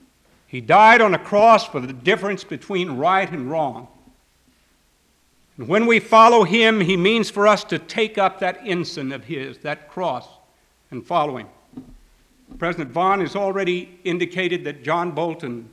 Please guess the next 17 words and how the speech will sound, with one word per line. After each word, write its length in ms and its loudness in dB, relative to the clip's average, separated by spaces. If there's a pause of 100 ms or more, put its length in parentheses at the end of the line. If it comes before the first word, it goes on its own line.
(120)
will 100 -12
be 160 -6
our 140 2
commencement 540 -8
speaker 440 -6
next 360 -8 (540)
Sunday 360 -4
afternoon. 560 -6 (1600)
What 160 0
a 40 -2
thrill 300 -2
it 120 -4
will 180 0
be 340 -4
to 200 -12
hear 460 -4 (260)
that 360 -6